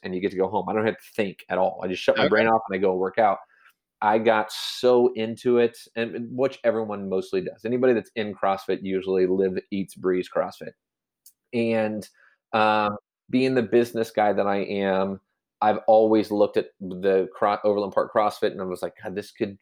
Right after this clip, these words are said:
Speaker 1: I wouldn't say it could be run better, but I think the business could have ran better, where I run my real estate business by referral. Like, literally, if I take care of my friends, they're gonna tell their friends and that.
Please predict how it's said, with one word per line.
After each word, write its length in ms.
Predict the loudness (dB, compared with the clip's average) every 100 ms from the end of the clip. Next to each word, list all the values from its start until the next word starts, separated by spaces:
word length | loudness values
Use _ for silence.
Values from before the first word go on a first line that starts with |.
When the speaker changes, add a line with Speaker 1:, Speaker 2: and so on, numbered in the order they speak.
| _
Speaker 1:
I 60 | -4
wouldn't 180 | -2 -2
say 100 | -4
it 80 | -2
could 120 | -4
be 100 | -4
run 240 | -4 -4
better, 280 | 0 4 4
but 120 | 2 -2
I 60 |
think 200 | -2 -6 -4
the 60 |
business 400 | -2 -4 -4 -8
could 120 | -4 -4
have 140 | -2
ran 200 | -6 -2
better, 340 | -2 0 -2 _ _ -4
where 480 | 4 6 8 6 2 _ _ -2
I 160 | 2
run 240 | 2 2 -2
my 200 | -2 -2
real 240 | 2 2
estate 220 | 4 0 2
business 420 | 0 0 -6 -4
by 200 | 0 2
referral. 520 | 2 0 -4 -4 0
Like, 180 | 0 0 -4
literally, 340 | -2 0 0
if 100 | -2 -4
I 80 | -4
take 240 | -2 -4 -2
care 80 | -2
of 40 | -2
my 80 |
friends, 360 | -4 -2 -2 0
they're 140 | 0 0
gonna 140 | -4
tell 200 | 0 2
their 160 | 2 0
friends 380 | -2 -2 -2 -6
and 140 | -4
that. 200 | -6 -6